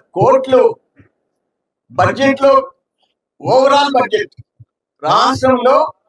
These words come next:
సంవత్సరానికి అప్రాక్సిమేట్ గా రెండు లక్షల కోట్లు బడ్జెట్ ఉంటది. దాంట్లో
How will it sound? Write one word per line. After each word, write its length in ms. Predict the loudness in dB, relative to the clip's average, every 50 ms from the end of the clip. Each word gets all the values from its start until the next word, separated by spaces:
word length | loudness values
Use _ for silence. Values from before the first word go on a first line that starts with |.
| _ _ _ _ _ _ _ -6
సంవత్సరానికి 680 | -2 -2 -2 0 0 2 2 2 2 2 0 0 -2 -2
అప్రాక్సిమేట్ 600 | -2 0 0 0 0 0 -2 -4 -4 -2 -2 0
గా 100 | 0 0
రెండు 180 | 0 0 -2 -4
లక్షల 200 | -6 -6 -10 -10 -6
కోట్లు 280 | -2 -2 -2 -2 0
బడ్జెట్ 340 | -2 -2 -2 -2 -4 -8 -8
ఉంటది. 380 | -10 -12 -12 -12 -12 -12 -18 -20 _ _ _ _ _ _ _ _ _ _ _ _ _ _ _ _
దాంట్లో 640 | -2 0 0 0 0 0 0 2 2 2 2 0 -2